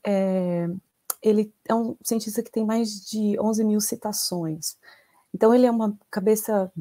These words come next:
busy, sabe? Uma pessoa aberta pro mundo, fantástico trabalhar com ele. É, e depois eu fui, entrei num projeto no, no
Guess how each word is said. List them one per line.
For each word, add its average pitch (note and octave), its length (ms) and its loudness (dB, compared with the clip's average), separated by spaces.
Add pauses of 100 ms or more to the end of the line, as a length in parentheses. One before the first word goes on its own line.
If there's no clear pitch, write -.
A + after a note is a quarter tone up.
busy, E3 640 2
sabe? G#3+ 380 0
Uma F#3+ 160 -2
pessoa F#3+ 640 -2
aberta F3+ 560 2
pro F#3+ 160 -6
mundo, E3+ 400 -2 (100)
fantástico F3+ 540 -4
trabalhar E3+ 320 -4
com F3+ 160 -10
ele. D#3+ 160 -10 (560)
É, G3+ 300 4 (240)
e A3+ 180 2
depois A3+ 560 8
eu A3+ 100 2
fui, A3 380 2
entrei G3+ 260 2
num F#3+ 140 0
projeto F#3+ 420 -2
no, E3 520 -2 (440)
no F3+ 240 0